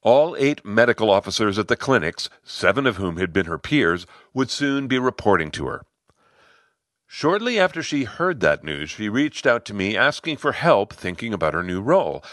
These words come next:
I asked what her concerns were. She said, "Two, I think, maybe more, but two that I've been thinking about the most. One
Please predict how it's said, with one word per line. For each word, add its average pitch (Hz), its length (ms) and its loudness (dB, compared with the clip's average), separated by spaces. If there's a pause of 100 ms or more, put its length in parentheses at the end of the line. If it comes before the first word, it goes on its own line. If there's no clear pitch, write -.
(280)
I 156 220 0
asked 98 400 -2 (140)
what 87 240 2
her 92 80 0
concerns 82 760 -4
were. - 220 -14 (500)
She - 160 -4
said, 107 300 0 (640)
"Two, 208 240 -2
I 82 80 0
think, 82 380 -12 (160)
maybe 127 400 -2
more, 123 240 2
but - 380 -4
two 165 160 -4
that 123 120 0
I've 104 120 2
been 85 100 -8
thinking 101 300 -6
about 85 180 2
the 76 80 -10
most. 92 320 -4 (260)
One 127 540 -2